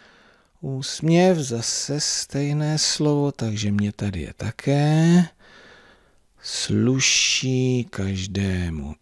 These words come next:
Mm-mm. Usměj, další, se dnes ráno na mě. Tak,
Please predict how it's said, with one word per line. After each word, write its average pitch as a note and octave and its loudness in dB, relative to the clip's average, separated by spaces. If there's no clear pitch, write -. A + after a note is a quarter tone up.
Mm-mm. C3+ 2
Usměj, D#3+ 4
další, C#3 -4
se - -2
dnes C3 -2
ráno A#2 0
na E2+ -6
mě. B2 4
Tak, G#2+ -6